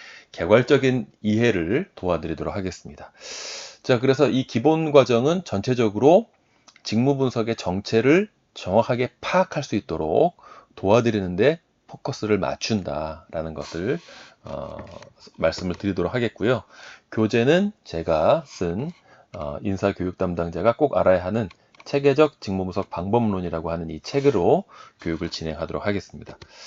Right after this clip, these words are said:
자, 어, 이월 이십이일 천구백, 아, 어, 제가, <laughs> 어, 아직까지도 천구백이라고 하는 숫자를, 어, 앞에다가 달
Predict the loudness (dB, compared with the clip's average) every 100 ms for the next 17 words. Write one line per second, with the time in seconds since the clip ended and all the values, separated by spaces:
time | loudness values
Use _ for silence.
0 | -18 -16 -16 -16 -18 -20 -20 _ _ _
1 | _ _ 2 4 4 2 4 6 6 4
2 | 2 4 6 6 4 0 0 2 4 2
3 | 0 -6 -6 0 2 2 0 _ _ -2
4 | -2 -2 _ -20 _ -10 -10 -10 -10 -4
5 | -4 -4 -14 _ -16 -16 -14 -16 -16 -14
6 | -14 -16 -12 -6 -4 -4 -6 -8 -10 -14
7 | -18 -20 _ _ _ _ -20 _ _ _
8 | _ -18 -4 0 2 0 _ 2 4 6
9 | 4 4 0 0 2 4 6 6 6 4
10 | 2 -2 -12 -12 -8 4 6 8 4 4
11 | 4 6 4 2 2 0 2 0 0 -2
12 | -2